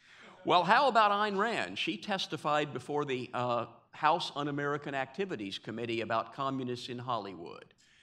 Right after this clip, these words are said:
Well, that is rich, coming from a newspaper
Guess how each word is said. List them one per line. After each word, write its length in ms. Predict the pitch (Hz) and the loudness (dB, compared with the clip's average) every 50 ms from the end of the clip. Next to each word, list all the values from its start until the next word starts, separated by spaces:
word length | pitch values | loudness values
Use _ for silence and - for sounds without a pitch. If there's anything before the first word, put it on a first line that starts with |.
| _ _ _ _ | _ _ _ _
Well, 280 | - - 110 110 120 135 - - | -4 0 2 2 2 0 0 0
that 200 | 127 135 175 160 | 0 0 2 0
is 160 | 135 120 - | -2 -6 -6
rich, 600 | 101 104 113 127 107 90 117 123 - - - - | -6 -2 -2 -2 -2 -2 -4 -8 -10 -12 -12 -10
coming 340 | - 123 113 123 113 113 113 | -6 -6 -4 -4 -4 -6 -6
from 200 | - - 98 98 | -8 -8 -8 -8
a 40 | |
newspaper 1000 | 104 104 117 143 160 170 170 - - - - 117 101 87 - - 101 90 123 143 | -6 -4 0 2 4 4 4 2 -2 -4 -4 -6 -6 -6 -6 -8 -6 -6 -6 -8